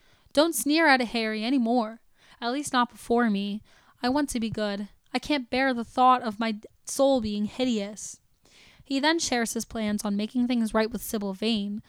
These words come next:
wishing to marry her, very much to Henry's surprise.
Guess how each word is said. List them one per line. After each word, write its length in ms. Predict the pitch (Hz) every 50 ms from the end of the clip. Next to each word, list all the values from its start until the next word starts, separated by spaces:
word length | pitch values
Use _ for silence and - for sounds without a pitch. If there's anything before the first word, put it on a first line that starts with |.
| _ _ _ _ _ _ -
wishing 300 | 226 202 - - 208 190
to 140 | - 202
marry 340 | 196 196 208 240 254 254 233
her, 380 | 208 196 196 196 196 196 208 - _ _ _ _ _ - -
very 320 | - 254 262 320 381 392
much 360 | 339 277 269 277 - - - -
to 80 | 247
Henry's 400 | 202 208 240 240 233 226 220 208
surprise. 760 | - 214 - - - 208 202 196 190 196 190 - - -